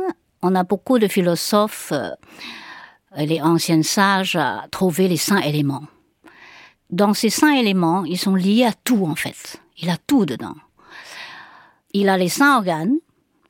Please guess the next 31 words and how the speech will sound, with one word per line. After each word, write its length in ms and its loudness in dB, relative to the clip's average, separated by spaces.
il 100 2
a 80 2
les 140 0
cinq 380 4
couleurs, 460 -2
il 160 2
a 80 0
les 120 -2
cinq 380 2
saveurs. 560 -2
Une 200 4
fois 360 0
qu'on 180 2
a 100 2
compris 640 0
quelle 260 4
saveur 500 2
entre 260 2
dans 280 0
quel 260 2
organe, 600 0
on 120 -4
peut 240 -4
bien 320 2
manger, 560 0
hein. 160 -6
Une 140 4
fois 180 2
qu'on 180 2
a 100 0
compris, 560 0